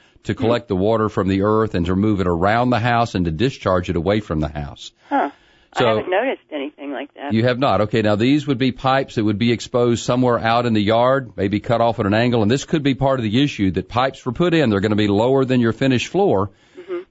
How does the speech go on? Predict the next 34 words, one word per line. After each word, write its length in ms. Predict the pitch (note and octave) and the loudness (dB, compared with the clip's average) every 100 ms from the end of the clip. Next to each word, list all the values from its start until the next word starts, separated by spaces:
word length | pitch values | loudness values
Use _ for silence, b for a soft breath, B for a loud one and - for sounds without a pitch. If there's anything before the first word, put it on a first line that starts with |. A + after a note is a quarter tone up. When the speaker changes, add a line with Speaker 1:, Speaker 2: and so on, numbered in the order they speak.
| _ | _
Speaker 1:
But 200 | A#2 A2+ | -2 -2
if 180 | B2 A#2+ | -2 -2
they 140 | C3+ B2 | 0 0
have 140 | A2 | 0
silted 480 | - C#3+ D3+ D3 A#2+ | -2 0 0 0 0
in 260 | C3+ C3+ A#2+ | 2 2 0
with 160 | F#2 | -2
grass 440 | - A#2+ B2+ B2+ A2 | 0 2 2 0 0
or 100 | G2+ | 0
leaves 480 | B2 C3 C3 A#2 | 2 2 2 2
or 80 | F#2+ | 0
just 240 | F#2 F#2+ - | -2 -2 -2
sand, 380 | A#2+ B2+ B2 G#2+ | 0 2 2 2
mud 220 | B2 B2+ | 2 2
over 180 | B2+ A#2+ | 0 0
the 80 | A#2+ | 2
years, 440 | C3+ C3 C3 A#2+ | 2 2 2 0
then 100 | G#2+ | 0
they 100 | A#2 | 2
no 160 | A#2 B2+ | 2 2
longer 320 | A#2+ A2+ G2+ | 2 2 0
drain. 420 | F#2 C3+ C#3+ G2 | 0 0 2 2
So 160 | F#2 G#2 | 0 0
it's 100 | G2+ | 0
going 220 | - C3 | 0 0
to 80 | B2+ | 2
allow 240 | A#2+ B2 G#2+ | 2 2 2
water 320 | A2 C3+ B2 | 2 0 0
to 80 | E2+ | 0
back 360 | A2 A#2 A2 | 0 0 2
up 240 | B2 B2+ G2 | 0 0 0
around 300 | G#2 A2 G#2+ | 2 2 2
that 200 | G2+ F#2 | 0 0
basement 480 | A#2 B2+ C#3+ C#3 | 0 0 -2 -4